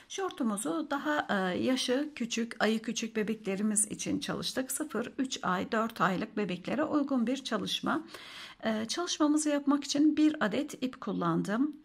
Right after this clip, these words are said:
E, Etrofil Baby Can kullandım. Dilediğiniz marka ve ürünleri tercih edebilirsiniz. Yumuşak dokusu olan güzel bir ipti. E, ve süsleme amaçlı aplikeler çalıştım. İki tane havuç yaptım ve bir tane de, e, tavşanımı ördüm.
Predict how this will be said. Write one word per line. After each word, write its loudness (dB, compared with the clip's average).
E, 0
Etrofil -2
Baby 2
Can 0
kullandım. 0
Dilediğiniz 0
marka 0
ve 0
ürünleri 0
tercih -2
edebilirsiniz. -4
Yumuşak -2
dokusu -6
olan 0
güzel 0
bir -4
ipti. -4
E, 0
ve -2
süsleme 2
amaçlı 2
aplikeler 0
çalıştım. 0
İki -20
tane 2
havuç -2
yaptım 0
ve 2
bir 4
tane 0
de, 2
e, 2
tavşanımı 2
ördüm. 0